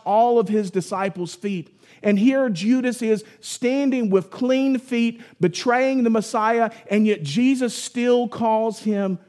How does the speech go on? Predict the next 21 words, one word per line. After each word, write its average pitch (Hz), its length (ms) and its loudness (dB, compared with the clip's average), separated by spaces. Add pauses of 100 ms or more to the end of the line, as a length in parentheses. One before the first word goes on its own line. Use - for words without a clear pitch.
friend. 131 680 -10 (1400)
Jesus 127 380 -8
then 131 180 -6
submits 127 480 -8
to - 80 -12
the 127 100 -8
will 135 240 -4
of 131 60 -6
the 123 100 -8
Father, 127 480 -8 (640)
even 170 300 2
when 147 160 -2
those 151 540 0 (160)
who 165 140 -2
were 151 100 0
there 143 200 0
with 147 280 -4
him 117 400 -8 (380)
tried 135 280 -4
to 120 80 -10
fight. 123 540 -10